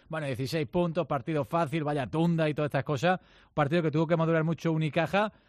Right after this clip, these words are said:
pero oye, cuando empezó a jugar al baloncesto, cuando comprendió lo que tenía que poner en la pista, la verdad es que invita a, a, a, no voy a decir ilusionarnos, pero bueno, por lo menos a,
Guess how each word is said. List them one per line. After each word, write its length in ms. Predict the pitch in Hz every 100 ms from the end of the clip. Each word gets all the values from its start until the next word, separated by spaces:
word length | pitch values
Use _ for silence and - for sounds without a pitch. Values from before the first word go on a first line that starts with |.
| _ _
pero 160 | 127 120
oye, 140 | 156
cuando 200 | 139 113
empezó 240 | 104 107
a 40 | 135
jugar 180 | 151 147
al 80 |
baloncesto, 480 | 147 147 131 180 165
cuando 220 | 135 127
comprendió 680 | 120 131 127 120 135 160 170
lo 140 | 160 143
que 100 | 151
tenía 260 | 151 156
que 100 | 143
poner 340 | 139 151 160 156
en 160 | 156 147
la 100 | 147
pista, 420 | 156 - 190 196 _ _ _ -
la 100 | 110
verdad 160 | 113 123
es 60 |
que 100 | 160
invita 480 | 160 156 156 170 170
a, 1120 | 143 135 127 117 107 104 73 101 - 92 101
a, 60 | -
a, 80 | -
no 100 | 117
voy 60 | 147
a 20 |
decir 180 | 147 156
ilusionarnos, 420 | 147 147 147 185
pero 160 | 185 160
bueno, 180 | 151 180
por 120 | - 120
lo 100 | 120
menos 220 | 143 160
a, 180 | 170